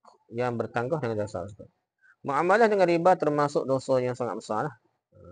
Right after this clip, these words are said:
Dasar diharamkannya riba di antaranya adalah firman Allah Ta'ala, "Wa ahallallahu al-bai'a wa harrama riba." Allah menghalalkan perdagangan dan mengharamkan riba. Surah Al-Baqarah, surah kedua, ayat dua puluh tiga. Hadis diriwayatkan oleh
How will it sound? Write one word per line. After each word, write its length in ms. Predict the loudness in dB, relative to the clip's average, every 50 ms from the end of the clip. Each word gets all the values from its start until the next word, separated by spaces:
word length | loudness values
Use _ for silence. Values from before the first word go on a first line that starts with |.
| -10 -6
Dasar 320 | -6 -6 -2 0 0 0 0
diharamkannya 800 | 0 -2 0 2 2 2 2 0 -2 -2 -2 -2 0 0 0 0
riba 400 | 0 0 2 4 2 2 2 -2
di 0 |
antaranya 480 | -6 -4 -4 -4 -4 -2 -4 -4 -6
adalah 80 | -4 -4
firman 220 | -4 -4 -4 -4 -4
Allah 160 | -4 -6 -8
Ta'ala, 360 | -8 -8 -8 -8 -6 -6 -6 -6 -8 _ _ _ _ _ _ _ _ _ _ _ _ -12
"Wa 160 | -8 -6 -6
ahallallahu 580 | -2 0 0 2 2 2 2 2 2 0 0 0 -2 -2 0
al-bai'a 480 | 0 0 0 0 0 -2 -2 -2 -4
wa 120 | -6 -8 -4 -2
harrama 400 | -2 -2 0 -2 -2 -2 0 0
riba." 320 | 0 0 0 0 -2 -4 _ -6
Allah 220 | -4 -2 -2 -2
menghalalkan 560 | -4 -4 0 2 2 4 4 2 0 -2 -6 -6 -4
perdagangan 560 | -6 -4 -2 -2 -2 -2 -2 -2 -4 -4 -2
dan 160 | -2 -2 -2 -2
mengharamkan 560 | -4 -4 -2 0 0 0 0 -2 -4 -4 -2
riba. 240 | -2 -2 -2 -2 -6 -8 _ _ _ _ _ _ _
Surah 160 | -14 -12 -12
Al-Baqarah, 320 | -8 -6 -4 -2 -2 -4
surah 160 | -6 -8 -14
kedua, 200 | -8 -4 -2 -2 0 -2 -2
ayat 80 | -4
dua 80 | -8 -10
puluh 160 | -12 -14 -12
tiga. 180 | -12 -12 -12 -12 -18 _ _ _ _ _ _ _ _ _ _ _ _ _ _ _ _ _ _ -4
Hadis 320 | -2 0 0 0 0 0
diriwayatkan 480 | 2 4 6 6 6 6 6 4 4
oleh 60 | 4